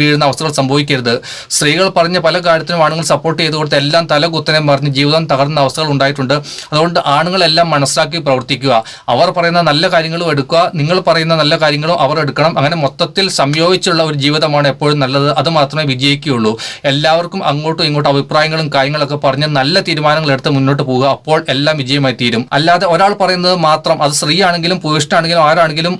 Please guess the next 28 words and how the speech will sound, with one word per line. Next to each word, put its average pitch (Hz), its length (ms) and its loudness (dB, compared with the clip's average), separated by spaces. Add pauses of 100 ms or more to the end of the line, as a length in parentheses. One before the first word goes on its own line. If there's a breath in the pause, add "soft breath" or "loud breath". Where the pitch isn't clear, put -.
(100)
ഒരാൾ 180 260 4
പറയുന്നത് 165 380 2
മാത്രം 165 440 2 (340)
കണക്കിലെടുത്ത് 151 640 0 (340)
യാതൊരു 156 340 2
യോജിപ്പും 160 340 0
ഇല്ലാതെ 156 220 0
മുന്നോട്ട് 147 320 0
പോയാൽ 151 240 2 (420 soft breath)
അത് 143 160 -2
പ്രശ്നങ്ങളിൽ 175 440 0
മാത്രമേ 151 320 0
എത്തത്തുള്ളൂ. 143 340 0 (100)
ജീവിതം 151 400 2
മൊത്തത്തിൽ 147 400 -2
നിരാശയായി 143 460 0
തീരും. 113 180 -2 (160)
ഇതൊക്കെ 165 300 -2
മനസ്സിലാക്കി 143 420 -2
പ്രവർത്തിക്കുക. 127 480 0 (460)
ഈ 226 120 0
വീഡിയോ 196 280 -2
നിങ്ങൾക്ക് 175 280 -8
ഉപകാരപ്പെട്ടു 180 420 -4 (120)
എന്ന് 160 140 -8
ഞാൻ 160 120 -10
വിചാരിക്കുന്നു. 147 480 -6
വീഡിയോ 165 180 -4